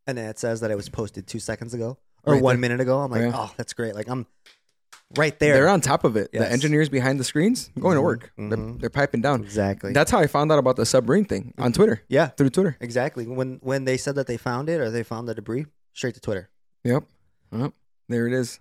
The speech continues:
Speaker 2: Unpopular opinions. Wow. Here we go. Um, that's a good one. I got, um, getting a college degree does not equal success.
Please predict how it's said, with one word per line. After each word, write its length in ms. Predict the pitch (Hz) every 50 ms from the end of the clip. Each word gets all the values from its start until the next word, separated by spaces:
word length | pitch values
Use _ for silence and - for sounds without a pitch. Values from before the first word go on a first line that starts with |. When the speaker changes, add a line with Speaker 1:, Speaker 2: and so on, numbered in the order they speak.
| _ 135
Speaker 2:
Unpopular 420 | - 117 117 - 117 117 - 120 113
opinions. 400 | - - 131 135 117 113 120 -
Wow. 180 | - 110 110 - _ _ -
Here 80 | 147
we 100 | 147 160
go. 220 | 165 185 190 135 - _ - - - - - - _ _
Um, 460 | - 107 101 98 90 90 90 76 104 - _ _ _ _ _
that's 120 | - 135 -
a 40 |
good 120 | - 95 82
one. 140 | 76 - - _ _ _ _ _ _ _ _ _ -
I 180 | 123 143 160
got, 760 | 170 143 139 131 135 170 170 143 160 160 156 - - - - - -
um, 420 | - 120 123 120 120 117 113 107 - _ _ _ - 131
getting 260 | 120 - 139 175 220 226
a 60 | 196
college 280 | - - 135 147 156 147
degree 220 | 147 131 139 151
does 220 | 147 123 117 107 110
not 200 | 113 113 - -
equal 180 | 117 - 117
success. 460 | - - 107 - - 127 120 - -